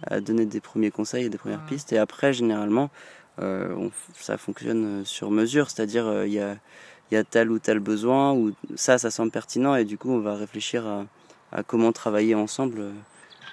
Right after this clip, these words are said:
Speaker 1: de, de cette façon-là. C'est pareil avec Étienne et Emmanuel, ça avait un sens d'organiser un festival, mais
Speaker 2: Ouais,
Speaker 1: du coup, on
Speaker 2: ouais.
Speaker 1: a dit comment est-ce qu'on peut contractualiser
Speaker 2: Ouais.
Speaker 1: pour faire en sorte que,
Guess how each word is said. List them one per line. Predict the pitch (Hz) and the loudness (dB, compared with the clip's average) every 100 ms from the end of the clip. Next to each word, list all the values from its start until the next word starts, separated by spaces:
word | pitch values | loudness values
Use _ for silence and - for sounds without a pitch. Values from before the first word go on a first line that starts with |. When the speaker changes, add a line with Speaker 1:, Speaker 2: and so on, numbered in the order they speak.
| - - - - - - - | -20 -20 -16 -14 -16 -16 -8
Speaker 1:
de, | 104 98 | -4 -2
de | 101 | -2
cette | 104 - | -6 -6
façon-là. | 110 127 147 135 | -6 2 2 2
C'est | 110 | -2
pareil | 110 107 123 | -6 -2 0
avec | 104 104 | 0 -4
Étienne | 117 113 104 | -4 0 2
et | |
Emmanuel, | 104 104 127 135 | 2 0 0 -2
ça | - 110 | -2 -4
avait | 98 | -2
un | 104 | -4
sens | - 131 117 | -2 -4 -4
d'organiser | 104 107 104 107 | -6 -2 -2 -2
un | 101 | -8
festival, | - - 110 143 123 | -8 -8 0 2 2
mais | |
Speaker 2:
Ouais, | 104 | 0
Speaker 1:
du | 98 | 0
coup, | 123 | 0
on | 113 | 0
Speaker 2:
ouais. | 104 104 | 0 -6
Speaker 1:
a | |
dit | 95 123 | -6 -6
comment | - 123 127 | 0 2 2
est-ce | - | -2
qu'on | 107 | -6
peut | 107 | -6
contractualiser | - 110 113 - 110 107 107 135 151 | -4 -4 -4 -4 -4 -2 0 0 0
Speaker 2:
Ouais. | 170 196 202 185 165 | -2 0 0 0 -2
Speaker 1:
pour | 151 | 0
faire | 123 107 | 2 2
en | 110 | 0
sorte | 143 135 - | -2 -4 -6
que, | 113 107 101 98 | -4 -2 -2 -4